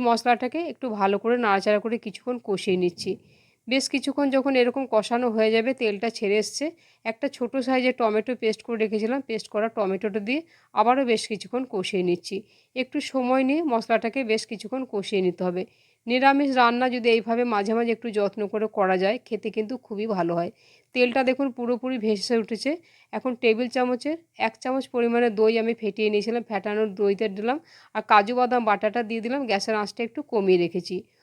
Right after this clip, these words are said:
কম আঁচে এই মশলাটাকে নাড়াচাড়া করে খুব ভালো করে ততক্ষণ কষাবো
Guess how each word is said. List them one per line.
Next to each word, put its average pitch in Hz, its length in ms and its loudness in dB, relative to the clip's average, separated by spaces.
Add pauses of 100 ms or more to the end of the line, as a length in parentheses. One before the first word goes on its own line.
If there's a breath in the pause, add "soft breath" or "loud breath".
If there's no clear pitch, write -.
(260)
কম 262 240 8
আঁচে 240 340 0
এই 247 80 2
মশলাটাকে 220 600 -2
নাড়াচাড়া 208 460 0
করে 240 200 -2 (120)
খুব 302 200 -6
ভালো 196 260 2
করে 233 240 0
ততক্ষণ 226 440 -4
কষাবো 247 360 -2